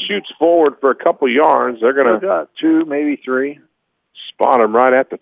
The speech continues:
Speaker 1: fifty, it looks
Speaker 2: Yeah,
Speaker 1: like.
Speaker 2: depends
Speaker 1: So
Speaker 2: on where they put it down at.
Speaker 1: second and eight here. That was not McElwee. That was Rodriguez, but a second, second and eight for the Red Storm. Two-yard run there from Rodriguez. Ran into a pile, tried to shoot past it, and did, two yards,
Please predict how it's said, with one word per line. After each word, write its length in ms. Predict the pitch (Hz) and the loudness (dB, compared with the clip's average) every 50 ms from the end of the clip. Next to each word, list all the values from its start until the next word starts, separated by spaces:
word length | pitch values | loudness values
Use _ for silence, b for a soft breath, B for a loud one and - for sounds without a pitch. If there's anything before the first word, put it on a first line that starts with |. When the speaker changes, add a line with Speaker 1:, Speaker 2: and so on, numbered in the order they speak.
| _ | _
Speaker 1:
fifty, 300 | - 135 - - - 107 | -4 -4 -4 -4 -6 -4
it 80 | 104 104 | -4 -2
looks 240 | 104 107 107 - - | 0 0 -2 0 -2
Speaker 2:
Yeah, 140 | 98 107 104 | -4 -2 0
Speaker 1:
like. 240 | 104 110 120 120 - | 2 0 0 -2 -2
Speaker 2:
depends 160 | - 147 107 | -2 0 0
Speaker 1:
So 180 | 104 104 - | 2 2 2
Speaker 2:
on 80 | - 139 | 2 2
where 140 | 143 147 147 | 2 2 2
they 100 | 151 147 | 2 0
put 220 | - - 135 151 147 | 0 0 0 0 0
it 80 | - | 0
down 260 | - 127 120 117 113 | -4 -4 -4 -4 -4
at. 240 | 110 107 110 117 120 _ _ _ _ - - _ | -6 -8 -8 -10 -12 _ _ _ _ -20 -12 _
Speaker 1:
second 320 | - 131 156 - 139 131 | -4 -4 -2 0 -2 -2
and 180 | 120 113 110 - | 0 -2 -4 -4
eight 240 | - 139 156 156 - - | -2 -2 -2 -2 -4 -12
here. 440 | 107 104 104 95 95 98 98 - _ _ _ 180 - 220 214 214 208 202 196 196 208 202 208 208 208 208 202 196 - - _ _ _ _ _ _ _ _ _ 208 - 220 - - 226 - | -16 -12 -10 -10 -10 -10 -14 -18 _ _ _ _ -20 -20 -20 -20 -20 -20 -18 -16 -16 -12 -12 -12 -12 -12 -16 -16 -16 -20 _ _ _ _ _ _ _ _ _ -18 -16 -14 -14 -14 -12 -12
That 160 | - 107 - | -12 -8 -6
was 100 | 131 107 | -6 -2
not 180 | 120 147 165 156 | 0 -2 0 0
McElwee. 480 | 143 139 139 139 - - 143 180 214 | 0 0 0 0 -2 -6 -8 -8 -6
That 160 | 139 107 107 117 | -8 -8 -8 -8
was 120 | 120 110 | -8 -4
Rodriguez, 600 | 117 123 131 123 123 123 123 120 120 131 143 123 - | -2 -2 -2 -2 -4 -8 -8 -6 -6 -6 -6 -6 -6
but 140 | - 110 107 | -4 -4 -4
a 60 | 107 - - 120 - - | -4 -6 -8 -16 -6 -4
second, 320 | 147 - - 151 147 - - _ _ _ - _ _ - | -4 -2 -2 -4 -6 -6 -8 _ _ _ -20 _ _ -6
second 280 | 143 143 - - 139 127 | -6 -4 -2 -2 -2 -2
and 120 | 117 113 | -2 -2
eight 320 | - 160 165 160 147 - _ - | 0 0 0 0 -2 -8 _ -4
for 220 | - 127 127 123 | 0 2 2 2
the 100 | 117 117 | 2 2
Red 220 | 110 117 117 113 113 - | 2 0 0 0 -4 -8
Storm. 380 | - 123 120 120 131 147 165 - _ _ _ _ _ _ _ _ _ _ _ _ _ _ _ _ _ _ _ _ _ _ _ _ _ _ _ _ _ _ _ _ _ _ _ _ | -4 -2 -2 -2 -2 -6 -8 -12 _ _ _ _ _ _ _ _ _ _ _ _ _ _ _ _ _ _ _ _ _ _ _ _ _ _ _ _ _ _ _ _ _ _ _ _
Two-yard 380 | - 196 214 208 196 190 180 175 | -4 -2 0 2 2 4 4 4
run 200 | 180 180 180 175 | 4 4 4 4
there 180 | 170 170 165 | 2 2 2
from 160 | 165 160 151 | 2 0 2
Rodriguez. 640 | 143 135 135 139 135 139 165 175 160 139 127 123 113 - | 4 4 4 4 2 2 0 0 0 2 0 0 0 2
Ran 200 | 131 147 165 180 | 2 2 4 4
into 320 | 180 180 175 175 - 139 139 | 2 2 0 0 0 0 0
a 40 | 120 | 0
pile, 420 | - - - 160 160 151 143 143 | 0 0 2 2 4 4 4 2
tried 280 | - - - 147 156 143 | 2 0 0 0 0 0
to 60 | 120 | -2
shoot 300 | - - - 185 180 - | -6 -4 -8 -8 -8 -4
past 360 | - 156 151 151 151 143 - | -2 0 2 2 0 0 0
it, 120 | 131 120 110 - | -2 -2 0 -2
and 200 | 123 120 120 113 | -4 -4 -2 -2
did, 380 | 151 208 233 175 131 127 - - | -2 0 2 2 0 0 -4 -6
two 160 | - 170 165 | -6 -4 -2
yards, 520 | 143 143 147 156 135 117 117 117 113 - | 0 2 2 4 4 4 2 2 0 -4